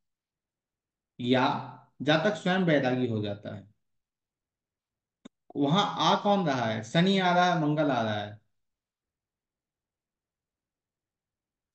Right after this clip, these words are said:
शनि का काम क्या है? शनि के बारे में आप लोगों ने पढ़ा, तो शनि का काम क्या है? जहां बैठता है उस घर की वृद्धि करता है,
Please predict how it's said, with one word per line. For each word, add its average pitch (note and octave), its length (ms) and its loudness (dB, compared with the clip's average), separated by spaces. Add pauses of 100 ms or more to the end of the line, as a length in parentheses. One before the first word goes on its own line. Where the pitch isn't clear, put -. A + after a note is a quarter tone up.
शनि E3 260 4
का G3+ 160 4
काम F#3+ 340 0
क्या E3 180 0
है? D#3 360 -4 (420)
शनि D3 200 4
के F3 80 0
बारे E3 260 2
में E3 80 0
आप D#3 160 -2
लोगों D3 180 4
ने D#3 140 0
पढ़ा, D3 320 0
तो C#3+ 460 -2
शनि D3+ 220 0
का F3+ 200 0
काम E3+ 280 0
क्या C#3+ 180 0
है? A2 420 -6
जहां C#3 420 0
बैठता C#3 400 0
है F3+ 120 2
उस D#3+ 200 -2
घर E3 180 0
की F#3+ 120 0
वृद्धि C3+ 360 4
करता A2+ 380 -4
है, G2 120 -14